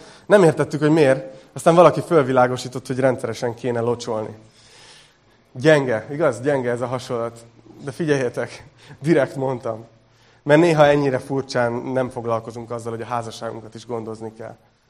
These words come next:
Amikor Gyügyi Laci tanított erről, hallgassátok vissza nyugodtan, fönt van a, a Pesti Golgota honlapján, akkor azt mondta, hogy egy nőnek minden nap szüksége van arra, hogy halljon két dolgot.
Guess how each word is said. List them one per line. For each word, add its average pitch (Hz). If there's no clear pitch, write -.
Amikor 143
Gyügyi 147
Laci 143
tanított 139
erről, 127
hallgassátok 135
vissza 135
nyugodtan, 123
fönt 123
van 117
a, 117
a 139
Pesti 135
Golgota 123
honlapján, 120
akkor 143
azt 170
mondta, 131
hogy 131
egy 127
nőnek 135
minden 135
nap 147
szüksége 127
van 120
arra, 117
hogy 117
halljon 113
két 117
dolgot. 104